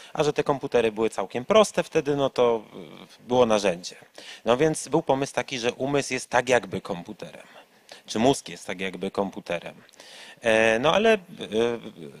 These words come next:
taka teza spotkała się, e, z krytyką, e, no i mówiono, że ta analogia jest, no to jest analogia, jak każda analogia, no coś zawodzi. E,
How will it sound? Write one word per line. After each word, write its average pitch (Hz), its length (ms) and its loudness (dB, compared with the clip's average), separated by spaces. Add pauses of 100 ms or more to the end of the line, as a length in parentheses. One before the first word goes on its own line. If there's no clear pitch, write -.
(580)
taka 127 280 0
teza 123 520 2
spotkała 175 580 2
się, 139 560 0 (480)
e, 107 220 -2
z - 120 -10
krytyką, 123 720 0 (280)
e, 151 340 0 (240)
no - 220 -4
i 233 80 -4
mówiono, 190 420 -2
że 170 120 -6
ta 165 160 -2
analogia 156 540 2
jest, - 720 -6
no 143 120 0
to - 140 -2
jest 139 140 -4
analogia, 127 440 2
jak 127 120 0
każda 120 280 -2
analogia, 107 500 -2
no 98 180 -6 (300)
coś 101 220 -6
zawodzi. 98 480 -2 (800)
E, 113 460 4